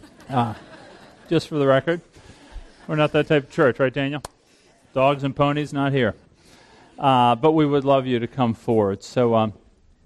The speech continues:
let me turn it over to Charles now. Let me pray for us. Father, thank you for the grace that you've given to us in Jesus.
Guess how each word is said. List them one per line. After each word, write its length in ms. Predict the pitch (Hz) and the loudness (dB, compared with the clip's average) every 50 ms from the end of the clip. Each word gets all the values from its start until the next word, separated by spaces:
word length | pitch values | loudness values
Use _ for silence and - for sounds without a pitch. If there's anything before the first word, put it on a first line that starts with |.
| _ _ _ - - | _ _ _ -10 -4
let 40 | 147 | -2
me 60 | 139 | -2
turn 240 | - - 147 131 127 | 0 2 2 4 4
it 60 | 127 | 4
over 160 | 120 110 113 | 2 0 -2
to 40 | 104 | -8
Charles 400 | - - 127 117 110 107 104 - | -6 -2 0 0 0 0 -2 -4
now. 220 | 131 113 101 98 - - | -6 -6 -6 -8 -10 -6
Let 140 | - 139 143 | -4 -2 -2
me 60 | 131 | -2
pray 200 | - - 131 117 | -2 -2 -2 -2
for 220 | 113 - - 104 | -2 -4 -8 -10
us. 160 | 98 - - - - _ _ _ - - _ | -12 -12 -16 -20 -20 _ _ _ -20 -20 _
Father, 280 | _ 151 147 143 147 | _ 2 2 2 2
thank 320 | 139 - 170 160 151 - - | 0 0 -2 -2 -2 0 0
you 100 | 147 135 | -2 -2
for 160 | - - 139 | -2 -4 -6
the 80 | 127 127 | -6 -6
grace 400 | 117 127 135 139 147 147 - - | -4 0 0 0 0 0 -2 -8
that 60 | - | -14
you've 180 | 95 131 120 | -16 -16 -6
given 260 | - 147 147 143 151 143 | -2 -2 0 0 -2 -4
to 180 | - - 151 143 | -2 0 0 2
us 200 | 143 135 - - | 0 0 -2 -6
in 120 | 117 110 | -6 -6
Jesus. 640 | 107 - 127 135 143 143 - 160 160 160 - - | -4 -4 -2 -2 -2 -2 -4 -8 -10 -10 -10 -14